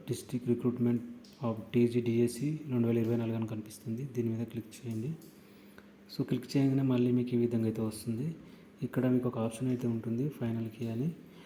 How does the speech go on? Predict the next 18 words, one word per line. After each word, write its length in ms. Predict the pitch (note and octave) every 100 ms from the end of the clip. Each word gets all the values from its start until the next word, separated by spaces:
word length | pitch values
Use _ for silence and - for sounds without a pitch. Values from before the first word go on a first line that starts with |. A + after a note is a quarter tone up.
| - -
So 60 | C#3+
మనకు 280 | C3+ C#3 C#3+
ప్రజెంట్ 480 | C#3 B2+ A#2+ C3 C3
అయితే 180 | B2+
ఒక 140 | C#3 B2+
ఫైనల్ 380 | - A2+ A#2 A2+
కీ 140 | C3
మాత్రమే 400 | B2+ B2 B2 B2+
డౌన్లోడ్ 380 | A#2 A#2 A2+ A#2
అవుతుంది 280 | A2+ A#2 A2+
మొబైల్లో, 520 | A2+ A#2 A2 A#2 D3
రెస్పాన్స్ 440 | B2 - B2 B2
షీట్ 140 | B2 A#2+
అయితే 160 | A#2+
డౌన్లోడ్ 380 | A2+ A2 A2+ A2+
కావడం 380 | A2+ A2 A2+ A2
లేదు. 280 | A2 B2 E3+ - - - -
మీరు 140 | B2